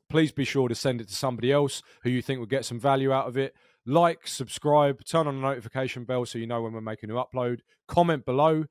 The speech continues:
and we look forward to seeing you on the next episode. And in the meantime, please watch one of our other episodes, which are going to appear somewhere around my head. Around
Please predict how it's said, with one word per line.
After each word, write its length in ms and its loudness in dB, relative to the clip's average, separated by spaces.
and 200 -4
we 80 0
look 140 -2
forward 260 -2
to 60 -10
seeing 200 -2
you 120 -4
on 80 -4
the 60 -4
next 260 -6
episode. 500 -8
And 100 -4
in 60 -4
the 60 -4
meantime, 600 0
please 260 2
watch 260 0
one 140 -2
of 60 -6
our 180 0
other 180 2
episodes, 560 -4
which 160 -14
are 40 -14
going 240 -6
to 140 -10
appear 400 -8
somewhere 640 -10
around 460 -6
my 200 -4
head. 300 -16
Around 680 -6